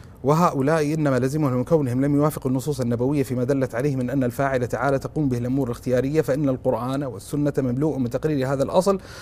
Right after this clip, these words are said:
وهو مذهب أئمة أهل السنة والحديث. الحين على المخالفة أن مذهب أئمة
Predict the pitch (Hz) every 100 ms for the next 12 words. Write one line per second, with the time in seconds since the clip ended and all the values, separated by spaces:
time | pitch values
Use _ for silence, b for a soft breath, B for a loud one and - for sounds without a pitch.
0 | B B B B 185 196 196 208 175 151
1 | 185 185 151 127 135 135 165 156 131 120
2 | 147 123 92 104 131 123 147 151 - 139
3 | 131 190 190 - 147 147 156 - 139 151
4 | 139 127 151 131